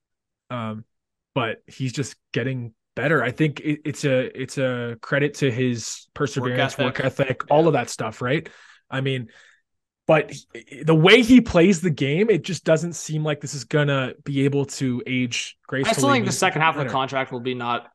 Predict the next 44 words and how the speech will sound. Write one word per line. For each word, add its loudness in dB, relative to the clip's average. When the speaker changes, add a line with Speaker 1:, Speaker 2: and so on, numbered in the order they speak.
Speaker 2:
like, -10
it'll, -8
it'll -6
be -8
Speaker 1:
Ye-, -8
Speaker 2:
kind -10
of -12
rough -8
maybe, -14
but -6
Speaker 1:
yeah, 2
but, 2
but 2
he 6
is, 6
man, -2
Speaker 2:
you're 2
Speaker 1:
he -4
Speaker 2:
getting -2
that, -6
that -4
now. -8
<laughs> -2
Speaker 1:
he's 6
Speaker 2:
And 2
Speaker 1:
scoring, 10
he, 2
he's -2
scoring 6
thirty 2
plus -2
this -14
year. -8
He's -2
on 2
pace 0
to -12
score -4
forty, -4
right? -8
He, -2
he 4
is 4
gonna, 2